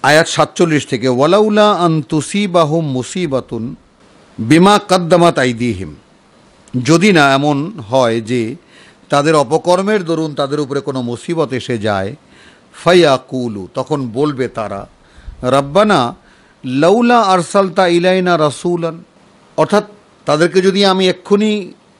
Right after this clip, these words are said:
প্রত্যাহার করে নিয়ে আসি, তাহলে তারা বলবে, "আমাদের কাছে কোনো বার্তাবাহক পাঠালে না কেন, হে আমাদের সৃষ্টিকর্তা?"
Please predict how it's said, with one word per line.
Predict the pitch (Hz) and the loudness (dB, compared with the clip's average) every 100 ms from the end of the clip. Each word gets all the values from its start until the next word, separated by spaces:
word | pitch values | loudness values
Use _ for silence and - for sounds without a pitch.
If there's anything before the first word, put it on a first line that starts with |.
| _ - 131 113 _ - | _ -8 -6 -6 _ -2
প্রত্যাহার | 175 - 208 190 | -2 0 2 2
করে | 170 151 131 | 0 -6 -6
নিয়ে | 120 180 208 | -6 -2 0
আসি, | 139 - 104 | -2 -6 -12
তাহলে | 143 135 | -12 -4
তারা | 165 | -4
বলবে, | 165 165 160 175 - _ - _ _ | -2 -4 -6 -10 -12 _ -20 _ _
"আমাদের | 131 147 185 196 | 0 2 2 2
কাছে | 185 175 160 | 2 0 2
কোনো | 175 165 | 0 2
বার্তাবাহক | 139 135 170 160 160 165 - | 2 2 0 0 0 -2 -4
পাঠালে | 151 151 156 | -4 -4 -8
না | 160 | -8
কেন, | 151 156 160 | -8 -8 -8
হে | 147 156 | -8 -8
আমাদের | 151 147 | -8 -10
সৃষ্টিকর্তা?" | 135 139 - 139 135 - | -14 -16 -14 -12 -12 -14